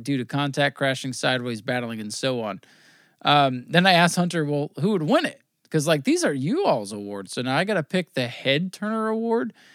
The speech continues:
'cause he didn't reply to me. So, um, who was always, um, I don't know, probably Kenny in the <laughs> five oh again?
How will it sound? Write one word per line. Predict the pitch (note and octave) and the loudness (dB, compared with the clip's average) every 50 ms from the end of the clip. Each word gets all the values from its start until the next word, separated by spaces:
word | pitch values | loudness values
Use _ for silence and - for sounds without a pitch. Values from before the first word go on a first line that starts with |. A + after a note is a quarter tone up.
| _ _ _ _ | _ _ _ _
'cause | - D3+ C#3 | -4 -2 0
he | D3 | 0
didn't | C#3+ D#3+ F3 F3 D3+ | 0 -2 -2 -4 -4
reply | C3 A#2 - - F3 F#3+ G3+ F#3 | -6 -8 -4 2 4 4 4 4
to | C#3+ | 2
me. | A#2+ A2+ G#2 G2 G2 | -2 -4 -8 -8 -8
So, | - - - A#2+ G#2+ G2+ - _ _ _ _ _ _ _ _ _ _ - | -8 -6 -4 -4 -4 -6 -8 _ _ _ _ _ _ _ _ _ _ -4
um, | - C3+ C3+ C3+ C3+ C3 B2+ B2+ A#2+ A#2+ A#2 A2+ A#2 B2+ D#3 - _ _ _ _ _ _ _ - _ - - - | 0 2 2 4 4 2 2 0 -2 -4 -6 -6 -8 -12 -18 -20 _ _ _ _ _ _ _ -20 _ -20 -16 -8
who | - G#3+ B3 C4+ C4+ | -4 -2 -2 -2 -2
was | B3 A#3+ G#3 F#3+ | -2 -4 -2 -2
always, | F#3+ G3 G3+ G3+ G3 G3 F#3+ F#3 F#3 F#3 F#3 F3+ E3 D#3 D3 D3+ | -2 -2 -2 -2 -4 -4 -4 -2 -2 -2 -2 -4 -4 -6 -6 -4
um, | D#3+ D#3 D#3 D#3 D3+ D3 D3 C#3+ C#3+ C#3+ C#3 C#3 C#3 C3+ C3 B2+ _ _ _ _ _ _ _ _ _ _ - _ _ _ _ _ _ _ _ _ _ _ _ | -4 -2 -2 -2 -2 -2 0 0 0 0 -2 -2 -4 -6 -6 -10 _ _ _ _ _ _ _ _ _ _ -20 _ _ _ _ _ _ _ _ _ _ _ _
I | - C#3+ | -6 -6
don't | G3 F3+ C3 | -4 -4 -4
know, | A#2 C3 C#3+ C3+ - _ _ _ _ _ _ _ _ _ _ _ _ | -4 -4 -6 -8 -10 _ _ _ _ _ _ _ _ _ _ _ _
probably | - D#3+ G3+ G3+ D3+ | 0 2 2 2 0
Kenny | - - D#3+ E3 F#3 G3 G3 | 0 0 0 0 0 -2 -2
in | E3+ C#3 | -4 -4
the | C3 | -6
<laughs> | B2 - E3 | -2 0 0
five | D#3 E3 - - | 0 0 0 2
oh | E3 F3 D#3+ D3 | 2 2 4 2
again? | G#3+ F3+ - - - A#3 E3 | 0 -2 -4 -4 -4 -4 -4